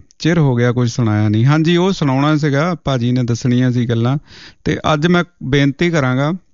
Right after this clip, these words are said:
ਅਹ, ਭਾਜੀ ਤੁਹਾਨੂੰ ਕਿ ਆਪਾਂ ਉਹ ਜਿਹੜੀ ਆਨਲਾਈਨ ਜਿਹੜਾ ਵਿਆਹ ਹੁੰਦਾ ਉਹਨਾਂ ਦਾ ਬਿਜ਼ਨਸ ਕਹਿੰਦੇ ਬਹੁਤ ਜ਼ਿਆਦਾ ਵੱਧ ਗਿਆ ਆ ਆਨਲਾਈਨ ਵਿਆਹ ਦੇ ਵਿੱਚ,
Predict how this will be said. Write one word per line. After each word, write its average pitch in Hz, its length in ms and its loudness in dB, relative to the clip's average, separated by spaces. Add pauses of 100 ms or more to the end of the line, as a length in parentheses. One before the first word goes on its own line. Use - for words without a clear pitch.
(300)
ਅਹ, 123 360 -2
ਭਾਜੀ 135 480 0
ਤੁਹਾਨੂੰ 131 400 0
ਕਿ 127 480 0
ਆਪਾਂ 123 320 -2
ਉਹ 123 260 2
ਜਿਹੜੀ 127 140 2
ਆਨਲਾਈਨ 120 720 2
ਜਿਹੜਾ 117 140 0
ਵਿਆਹ 117 300 2
ਹੁੰਦਾ 120 260 2
ਉਹਨਾਂ 120 180 2
ਦਾ 123 60 0
ਬਿਜ਼ਨਸ 113 360 0
ਕਹਿੰਦੇ 120 260 0
ਬਹੁਤ 113 240 -2
ਜ਼ਿਆਦਾ 113 280 2
ਵੱਧ 107 200 0
ਗਿਆ 123 320 2
ਆ 113 40 0
ਆਨਲਾਈਨ 113 300 2
ਵਿਆਹ 110 280 2
ਦੇ 131 100 0
ਵਿੱਚ, 110 280 -2